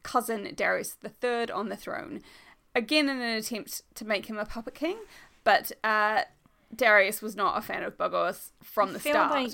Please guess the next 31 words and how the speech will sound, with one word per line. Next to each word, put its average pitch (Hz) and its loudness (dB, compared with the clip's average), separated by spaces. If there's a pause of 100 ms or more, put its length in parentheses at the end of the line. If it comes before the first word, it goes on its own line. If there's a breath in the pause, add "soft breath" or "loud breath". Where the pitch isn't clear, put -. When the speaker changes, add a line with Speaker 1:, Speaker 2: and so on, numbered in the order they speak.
Speaker 1:
and 190 -8
was 226 2
Speaker 2:
no 208 2
one 196 0
likes 185 -4
Bagoas - -8
because - -4
Speaker 1:
I 202 2
mean, 196 4
Speaker 2:
everybody 311 6
Speaker 1:
I 320 8
Speaker 2:
knows 196 2
that 196 -8
he's 208 -6
a 208 -4
big 190 -2
old 175 0
poisoner. 180 -4 (800 soft breath)
Speaker 1:
Yeah, 233 -8
I - -2
think 269 -8
that 254 -4
dislike 226 -6
is 220 -8
well 180 0
and 208 -10
thoroughly 190 -4 (340)
earned. 180 -10
Speaker 2:
Yeah. 214 0 (460)
Um, 202 -4 (120)
Speaker 1:
Um, 262 -2